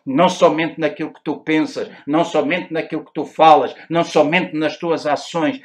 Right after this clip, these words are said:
mas também nas tuas próprias emoções. E é tempo de tu dizeres basta, é tempo de tu dizeres acaba, é tempo de tu dizeres ponto final, porque Cristo Jesus, na realidade,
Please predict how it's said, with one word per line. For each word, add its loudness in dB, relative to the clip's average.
mas -2
também 0
nas -4
tuas -4
próprias 0
emoções. -8
E -6
é 2
tempo 0
de -10
tu -8
dizeres -8
basta, 2
é 4
tempo -2
de -10
tu -8
dizeres -4
acaba, 4
é 4
tempo -4
de -6
tu -8
dizeres -2
ponto 10
final, 2
porque 0
Cristo -8
Jesus, -6
na 6
realidade, 0